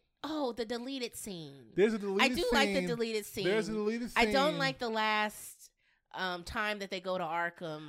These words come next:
Speaker 1: I
Speaker 2: Look,
Speaker 1: don't, in
Speaker 2: look,
Speaker 1: the
Speaker 2: y'all, if you
Speaker 1: movie,
Speaker 2: ain't seen
Speaker 1: in
Speaker 2: it
Speaker 1: the
Speaker 2: by now,
Speaker 1: theatrical, I don't like that.
Speaker 2: it, look, the, the, the scene in the movie where it's heavily alluded to being Joker, right? Um, in the movie. This, in the movie. Not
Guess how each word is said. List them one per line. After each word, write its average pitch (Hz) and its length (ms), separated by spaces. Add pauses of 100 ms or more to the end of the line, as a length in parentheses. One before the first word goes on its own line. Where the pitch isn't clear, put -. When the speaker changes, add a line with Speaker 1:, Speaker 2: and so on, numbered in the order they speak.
Speaker 1:
I 175 60
Speaker 2:
Look, 196 260
Speaker 1:
don't, - 0
in 190 80
Speaker 2:
look, 185 120
Speaker 1:
the 185 100
Speaker 2:
y'all, 135 180
if 156 140
you 208 80
Speaker 1:
movie, 226 100
Speaker 2:
ain't 202 80
seen 208 120
Speaker 1:
in 185 40
Speaker 2:
it 180 40
Speaker 1:
the 165 40
Speaker 2:
by 160 80
now, 147 80
Speaker 1:
theatrical, 135 420
I 151 100
don't 156 140
like 143 220
that. 135 140
Speaker 2:
it, 180 180
look, 175 160
the, 180 80
the, 185 200
the 190 120
scene 240 280
in 254 40
the 233 80
movie 160 320
where 143 220
it's 135 180
heavily 180 320
alluded 147 400
to 143 80
being 127 300
Joker, 104 520
right? 107 260 (840)
Um, 120 220
in 151 120
the 147 60
movie. 135 300
This, 123 220
in 180 180
the 196 60
movie. 123 380 (320)
Not 147 460